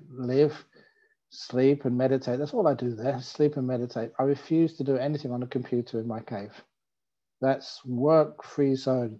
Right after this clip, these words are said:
in the sense of, you know, computers or writing out, um, uh, any reports or whatever.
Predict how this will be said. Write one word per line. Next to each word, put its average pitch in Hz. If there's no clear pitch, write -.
in 123
the 127
sense 123
of, 120
you 135
know, 117
computers 123
or 117
writing 120
out, 120
um, 110
uh, 139
any 147
reports 139
or 127
whatever. -